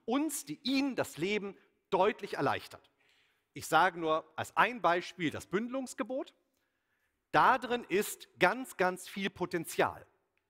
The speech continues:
Auch ganz, ganz viel Ärger, weil es nämlich im Kern bedeutet, nachher konkrete Leitungsentscheidungen zu treffen, die nicht jeder und jedem gefallen werden. Und meine Bitte ist nachher an die Politik,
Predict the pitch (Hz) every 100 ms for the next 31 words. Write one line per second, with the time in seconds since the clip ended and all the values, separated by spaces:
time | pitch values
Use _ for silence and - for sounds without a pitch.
0 | _ _ - 170 - 180 165 180 170 147
1 | - - 120 - _ _ _ _ _ _
2 | _ _ _ 113 107 135 254 - _ _
3 | _ _ _ _ _ _ 131 143 - 175
4 | 147 143 - 175 196 254 185 165 185 202
5 | 214 156 170 175 160 - 110 - - 202
6 | 277 277 254 170 190 - 233 - 208 -
7 | 208 214 220 - 214 - 208 254 302 -
8 | _ _ _ 160 165 240 - - 110 190
9 | 208 - 165 - 147 151 180 - 175 101
10 | 92 92 - 113 - 143 170 262 262 254
11 | - 254 185 - 185 180 151 139 127 113
12 | - 277